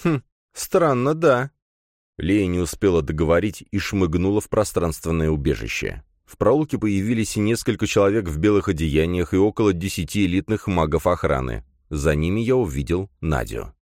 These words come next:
"Ты жив! Фух!" — выдохнула она, выскочив из толпы. "Ну, слава единому! Что это вообще было?" "Да мало ли у меня врагов!" — успокоил ее. "Были да всплыли". "Проверьте его самочувствие! Быстрей!"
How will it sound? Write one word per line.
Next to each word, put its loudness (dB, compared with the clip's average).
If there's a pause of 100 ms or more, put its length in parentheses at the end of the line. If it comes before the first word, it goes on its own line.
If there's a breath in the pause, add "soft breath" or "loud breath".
(460)
"Ты 2
жив! 0
Фух!" — 4 (220)
выдохнула 2
она, 2
выскочив -2
из -2
толпы. 0 (300)
"Ну, 2
слава 4
единому! 0 (180)
Что 4
это 4
вообще 2
было?" 2 (800)
"Да -2
мало 2
ли 0
у 0
меня 0
врагов!" — 0 (140)
успокоил 0
ее. -4 (260)
"Были 0
да 2
всплыли". -2 (840)
"Проверьте 4
его 2
самочувствие! 0 (140)
Быстрей!" 2